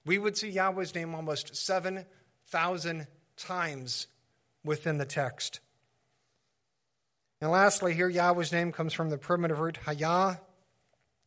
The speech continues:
verb of existence, means to exist. So again, just a few quick notes on Yahweh's name, what it is, what, how it's,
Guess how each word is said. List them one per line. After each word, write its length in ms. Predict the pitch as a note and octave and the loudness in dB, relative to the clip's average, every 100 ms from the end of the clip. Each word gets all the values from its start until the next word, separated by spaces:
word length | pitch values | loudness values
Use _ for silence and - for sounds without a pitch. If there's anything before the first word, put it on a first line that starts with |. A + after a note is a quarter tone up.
| _ _ - | _ _ -6
verb 220 | D#3 D3 | -4 -2
of 100 | C3+ | -4
existence, 800 | A#2+ B2 F3+ - F3+ F3+ - - _ - - - _ _ _ _ _ _ _ _ D3 | -4 0 2 2 0 0 -4 -6 _ -20 -20 -20 _ _ _ _ _ _ _ _ -10
means 240 | D#3+ D#3 | -6 -6
to 100 | D#3 | -4
exist. 680 | C#3 B2 D3+ D3 - - - - _ _ _ _ _ _ _ - | -4 -2 0 0 0 -6 -12 -20 _ _ _ _ _ _ _ -14
So 180 | - E3 | -2 0
again, 240 | E3 E3+ | 2 0
just 200 | D3 E3 | -2 -6
a 40 | D#3+ | -8
few 260 | F3 E3+ | -6 -6
quick 300 | - F#3 F3+ | -6 -8 -6
notes 360 | D#3 E3+ G3+ - | -6 -6 -6 -10
on 100 | D3+ | -12
Yahweh's 420 | D3+ E3 D#3 C#3 | -8 -6 -6 -8
name, 360 | D#3 E3+ G3 G3 _ _ _ _ | -8 -10 -12 -18 _ _ _ _
what 220 | C3+ E3+ | 0 2
it 120 | E3 | 2
is, 500 | D#3+ E3+ F#3 - - - _ _ _ _ _ _ | 2 2 0 -2 -4 -8 _ _ _ _ _ _
what, 480 | C#3 E3 - - _ | 0 0 0 -8 _
how 280 | - D#3+ D#3 | -4 -2 0
it's, 280 | C#3+ - | -2 -6